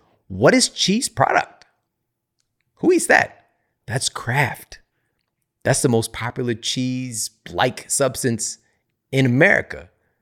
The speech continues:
But they can't legally call it cheese because there's not enough cheese in the cheese. It's called Kraft Singles. It's not Kraft cheese. All right, very, very crazy stuff. But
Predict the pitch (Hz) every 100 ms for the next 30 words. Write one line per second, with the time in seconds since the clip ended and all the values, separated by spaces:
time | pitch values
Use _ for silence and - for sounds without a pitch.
0 | _ _ _ _ - 101 127 160 120 113
1 | 151 135 135 - 143 147 135 143 127 123
2 | 135 131 120 127 127 123 131 - - 151
3 | 151 147 160 - - 392 320 117 110 -
4 | - - 143 117 - 151 113 - - -
5 | _ - - 80 - 104 104 - - 127
6 | - - _ _ _ - - 85 - 123
7 | 123 110 90 85 82 80 _ _ - -
8 | 82 76 - 69 - 80